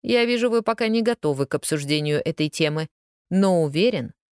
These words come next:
что увижу вас в моём магазине ещё не раз. "Возможно", опять повторила я. "Вы же понимаете, что так просто я вас сегодня не отпущу".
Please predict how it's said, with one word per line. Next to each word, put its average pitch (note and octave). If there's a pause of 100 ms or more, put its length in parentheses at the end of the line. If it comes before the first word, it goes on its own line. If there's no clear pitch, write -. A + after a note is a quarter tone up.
(120)
что -
увижу F#3
вас B2
в E3
моём D#3
магазине D#3+
ещё F3
не C#4
раз. D3+ (920)
"Возможно", A#3+ (560)
опять E3+
повторила E3
я. E3 (880)
"Вы F#3
же F3+
понимаете, F#3+
что D3
так D#3+
просто G#3+
я D3
вас D3
сегодня C#3+
не D3
отпущу". F3+